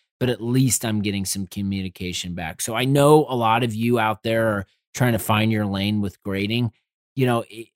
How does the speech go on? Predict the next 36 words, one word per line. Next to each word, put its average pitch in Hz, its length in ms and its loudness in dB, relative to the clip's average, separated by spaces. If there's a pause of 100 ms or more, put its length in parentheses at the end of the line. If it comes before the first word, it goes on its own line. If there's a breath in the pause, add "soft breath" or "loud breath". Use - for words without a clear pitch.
I 120 140 0
would, 123 140 2
my 120 240 2
recommendation 110 800 0
to 98 60 -6
all 98 240 -6
of 98 120 -6
you 107 160 -2
would 104 140 -2
just 98 260 -6
be 98 120 -4
do 90 320 -6
it. 80 160 -10 (120)
Like, 101 260 -8
go 113 260 2
do 117 300 2
it 113 160 -2
and 98 140 -4
try 98 320 -4
it 101 180 -6
and 95 160 -6
be 98 140 -4
patient. 85 560 -6 (260)
And 101 300 -6 (100)
because 104 320 -4 (280)
there's 110 280 -2
no 107 280 0
better 104 320 -4
feeling 104 500 -4 (380)
than 98 160 0
when 101 140 2
you 101 120 0
get 95 200 -4
those 92 200 -6
cards 92 340 -6
back 90 420 -6